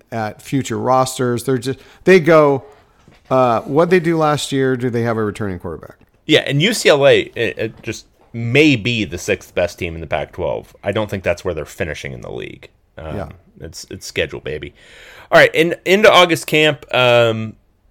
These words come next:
Speaker 2: I mean, the, the main things that I, I'm going to be focused on, uh, really have to do with the integration of the offensive linemen, you know, Kadir Kunta and Jake Wiley. I wanna know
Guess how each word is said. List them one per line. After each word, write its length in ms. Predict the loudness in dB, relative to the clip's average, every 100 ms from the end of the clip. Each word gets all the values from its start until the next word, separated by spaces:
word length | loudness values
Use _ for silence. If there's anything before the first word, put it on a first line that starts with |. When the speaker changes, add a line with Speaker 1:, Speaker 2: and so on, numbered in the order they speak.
| _
Speaker 2:
I 80 | 0
mean, 180 | 2 2
the, 120 | 0
the 140 | 0 -2
main 260 | -2 -2
things 320 | 0 0 0 0
that 200 | 0 0
I, 160 | -2 0
I'm 280 | 0 0 0
going 260 | 0 0 0
to 60 |
be 260 | -2 -6 -8 -12 _
focused 800 | -20 -14 2 4 4 2 -4 -2
on, 540 | -2 -2 -2 -6 -12 -18 -2
uh, 320 | 4 6 4 2
really 260 | 2 6
have 160 | 6 6
to 80 | 2
do 180 | -2
with 100 | -2
the 80 | -4
integration 720 | -6 -4 -2 2 2 2 -2
of 100 | -4
the 140 | 0 2
offensive 400 | 2 0 -2 -2
linemen, 480 | 0 0 -2 -4 -8 -10
you 100 | -6
know, 100 | -4
Kadir 320 | -4 0 0
Kunta 440 | 0 -2 4 4 4
and 120 | 2
Jake 220 | -4 0
Wiley. 400 | 2 2 0 -4 -10 -20 -20 -20 -20 -2
I 100 | 4
wanna 220 | 6 6
know 380 | 4 4 4 2